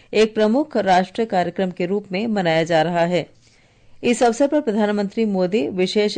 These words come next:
श्रेणी के राष्ट्रीय पंचायत पुरस्कार दो हज़ार पच्चीस भी प्रदान करेंगे। कुल छह पंचायतों को पुरस्कृत किया जाएगा, जिनमें से तीन का नेतृत्व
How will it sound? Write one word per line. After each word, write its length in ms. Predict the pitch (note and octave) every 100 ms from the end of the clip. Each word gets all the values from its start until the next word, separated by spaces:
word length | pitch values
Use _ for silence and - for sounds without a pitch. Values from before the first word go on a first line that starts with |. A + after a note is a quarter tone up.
| -
श्रेणी 380 | - F#3 F#3 A3+
के 280 | G3+ A3 - _ -
राष्ट्रीय 460 | F3+ F#3+ G3 - C4
पंचायत 500 | G#3+ F#3 F#3 F#3 F#3+
पुरस्कार 400 | F3 E3+ - F#3+
दो 180 | F3+ F3
हज़ार 340 | F3+ F3 F3
पच्चीस 460 | F3 F3+ - G#3+ G#3
भी 100 | A3+
प्रदान 380 | A#3 F3+ D#3+ D#3+
करेंगे। 440 | E3 E3 D#3+ E3 C#3+ - _ _ _ _ -
कुल 140 | A#3+
छह 240 | A3+ C4 D4+
पंचायतों 680 | B3 G3+ G3+ F3+ F#3 B3 B3+
को 300 | G3 F3+ A#3 -
पुरस्कृत 460 | - F3+ - G3+ -
किया 260 | F#3+ F3
जाएगा, 440 | E3+ E3 E3 G#3 D4 - - -
जिनमें 300 | G3 G#3+ B3
से 160 | A#3+ B3
तीन 220 | - B3
का 180 | B3+ G#3+
नेतृत्व 640 | F3+ F3 A3 A3 F#3+ G3